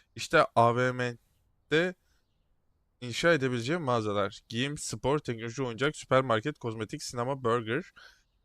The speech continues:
dükkanı, oyun salonu, ev ürünleri, oyun mağazası, kafeterya, kuyumcu, çiçekçi, sushi var ve daha fazlası. Vay be, oyunlar bir detaylıymış, sevdim.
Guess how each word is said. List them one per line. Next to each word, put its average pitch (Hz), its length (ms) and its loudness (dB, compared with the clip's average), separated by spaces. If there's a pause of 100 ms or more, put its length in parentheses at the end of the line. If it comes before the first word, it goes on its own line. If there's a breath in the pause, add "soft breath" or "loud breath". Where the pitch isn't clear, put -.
(120)
dükkanı, 123 680 -2
oyun 135 220 -2
salonu, 127 360 -2
ev 143 140 0
ürünleri, 120 380 -2
oyun 135 240 0
mağazası, 127 540 -2
kafeterya, 127 600 2
kuyumcu, 123 800 -6
çiçekçi, 131 520 -4
sushi 123 400 -6
var 135 360 2
ve 120 180 0
daha 113 200 4
fazlası. 101 560 -6
Vay 104 240 2
be, 98 120 -6
oyunlar 101 460 -6
bir 117 140 -6 (720 soft breath)
detaylıymış, 101 420 -4
sevdim. 101 340 -6